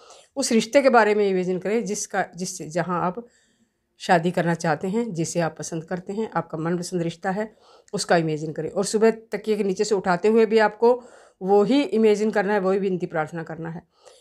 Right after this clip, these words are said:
अब इस सिक्के को, जैसे कि मैंने पहले कह दिया, कि इसको घर के बाहर लेके जाएं,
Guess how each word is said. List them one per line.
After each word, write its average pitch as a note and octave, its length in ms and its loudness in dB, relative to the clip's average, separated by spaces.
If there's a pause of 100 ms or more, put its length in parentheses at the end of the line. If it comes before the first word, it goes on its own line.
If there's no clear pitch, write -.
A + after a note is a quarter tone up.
(220)
अब A#3 300 2
इस A#3 220 -6
सिक्के A#3 200 -4
को, A#3 140 2
जैसे G#3 240 0
कि G#3+ 100 -4
मैंने G3+ 200 2
पहले F#3+ 260 0
कह F#3+ 160 -2
दिया, F#3+ 220 0
कि A3+ 120 -4
इसको A3 200 -4
घर E3+ 160 -2
के F#3 120 -6
बाहर E3 240 -2
लेके D#3+ 220 -4
जाएं, E3+ 280 -2